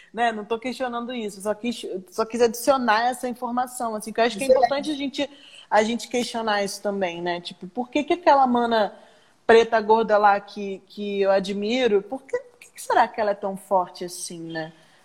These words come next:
Speaker 1: Por que que ela não é uma pessoa que se permite desabar, né? Por que será que, será que ela nunca ouviu de alguém que se ela desmaiasse, ninguém ia pegar ela, ninguém ia aguentar ela?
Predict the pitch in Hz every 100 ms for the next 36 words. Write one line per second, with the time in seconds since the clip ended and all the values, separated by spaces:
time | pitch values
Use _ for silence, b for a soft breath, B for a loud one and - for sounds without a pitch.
0 | - 196 262 254 285 277 262 254 240 240
1 | 240 - 226 220 220 - - 214 220 214
2 | 208 180 208 180 170 139 - - _ _
3 | - 175 175 165 b b b b _ 214
4 | 196 262 262 277 269 240 240 202 254 302
5 | - 415 269 277 277 233 208 190 226 202
6 | 175 - 185 190 185 196 196 185 175 -
7 | 202 - 233 214 220 214 202 185 190 202
8 | 202 190 - 196 196 208 214 196 196 190
9 | 180 190 190 170 170 180 196 196 190 185
10 | 180 180 175 185 165